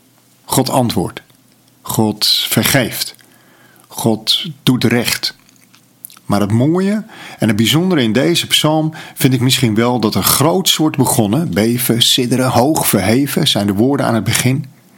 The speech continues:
Maar in vers vijf en vers acht en zelfs twee keer in vers negen wordt gesproken over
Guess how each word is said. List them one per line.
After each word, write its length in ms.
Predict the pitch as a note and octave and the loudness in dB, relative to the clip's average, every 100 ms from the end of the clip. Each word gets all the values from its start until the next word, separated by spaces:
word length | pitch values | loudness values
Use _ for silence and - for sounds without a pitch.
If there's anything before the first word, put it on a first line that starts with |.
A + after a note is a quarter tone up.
| - - - - - | -20 -20 -20 -20 -6
Maar 140 | - A2+ | -2 0
in 80 | |
vers 320 | - - D3+ - | 0 2 2 2
vijf 540 | D#3+ E3 E3+ - - | 2 2 0 -2 -2
en 120 | G3+ | -2
vers 220 | A3 G3 | 0 0
acht 420 | - D3+ - - - - - | 0 -2 -2 -4 -8 -16 -8
en 120 | - G#2 | -2 0
zelfs 360 | A#2 A2 - | 0 0 0
twee 280 | - F#3 G3 | 2 2 2
keer 380 | - E3+ F3+ E3 | 2 2 2 0
in 140 | A2 | 0
vers 240 | - F#2+ - | 0 0 0
negen 480 | A#2 C#3+ C3 C3+ C3 - - - - | 0 2 0 0 -4 -12 -16 -18 -4
wordt 180 | A2 | -2
gesproken 680 | - - - C3+ C3+ C#3 A#2+ | 0 0 2 0 2 0 0
over 440 | - G2 G2+ F#2 | 0 0 0 -2